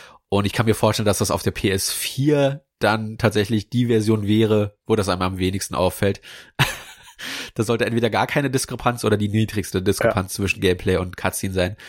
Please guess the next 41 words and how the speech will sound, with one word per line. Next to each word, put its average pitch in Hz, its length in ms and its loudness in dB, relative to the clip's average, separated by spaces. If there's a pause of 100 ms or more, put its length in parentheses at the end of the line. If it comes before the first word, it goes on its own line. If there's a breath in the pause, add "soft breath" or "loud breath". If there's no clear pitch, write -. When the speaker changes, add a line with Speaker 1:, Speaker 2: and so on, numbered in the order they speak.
(140 loud breath)
Speaker 1:
Aber 107 120 0
es 120 60 2
ist 135 100 0
schon 135 120 0
leicht 101 380 0
verstörend, 92 500 0
sag 90 140 -6
ich 85 140 -6
mal. 95 220 -8 (1300 soft breath)
Speaker 2:
Ja 104 220 2
gut, 92 260 -4
das 90 100 -4
ist 104 220 -2
mir 107 80 4
jetzt 92 140 0
gar 117 100 4
nicht 127 140 2
so 98 80 -4
störend 107 320 2
irgendwie 101 240 2
aufgefallen, 90 580 -2
aber 98 180 0
es 92 120 0
ist 113 120 -2
ja 95 80 2
meistens 92 440 0
so, 90 100 -2
dass 85 160 -6
die 85 100 -2
Cutscenes, - 680 -4
äh, 85 220 0 (120)
höchstens 120 540 2
in 87 80 4
dreißig 87 400 0
F 82 140 -2
P 82 100 2
S - 160 -2
laufen. 87 360 2
Speaker 1:
Ja, 123 140 2
aber 113 180 2 (140)
wer 123 140 2